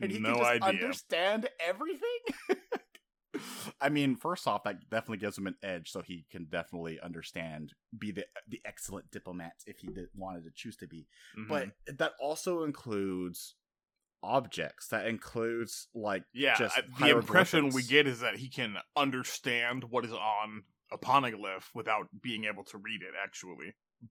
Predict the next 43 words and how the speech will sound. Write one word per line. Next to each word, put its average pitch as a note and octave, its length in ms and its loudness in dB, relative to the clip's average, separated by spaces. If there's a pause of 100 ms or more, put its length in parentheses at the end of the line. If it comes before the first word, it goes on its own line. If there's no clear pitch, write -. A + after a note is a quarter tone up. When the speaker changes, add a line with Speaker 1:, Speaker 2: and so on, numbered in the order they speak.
Speaker 1:
But G#2+ 360 2
according A#2 380 0
to A2 100 0
Rayleigh, A2 460 -2 (360)
it's A#2+ 240 -4
not A2 300 0
word G#2+ 200 -2
for - 160 -2
word D#2+ 340 -4
the F2+ 80 -8
exact D#2+ 360 -6
translation, F#2 640 -4
which E2+ 140 -8
is F#2+ 100 -8
why F#2 140 -4
he F#2+ 100 -8
told F2+ 300 -6
Speaker 2:
Right. A2+ 160 0
Speaker 1:
Robin, D#2+ 320 -4 (640)
"Look G2+ 240 -6
for - 60 -6
yourself. F#2+ 440 -4
That's G2 160 -8
probably G#2 360 0
the G2 120 0
clearer, G2 420 -4
closer E2+ 400 -8
answer." G2+ 380 -8 (340)
What G#2 220 -4
Roger F3+ 380 4
got F2+ 260 -4
was G2+ 120 -4
probably A2 540 0
a G#2+ 120 -2
spiritual G#2+ 720 -2
slash G2 480 -2
emotional G2+ 840 -2
answer G2+ 420 -2
from G2 240 -2
the F2 80 -4
poneglyphs A#2+ 560 -2
rather G2 180 0
than G2 180 -4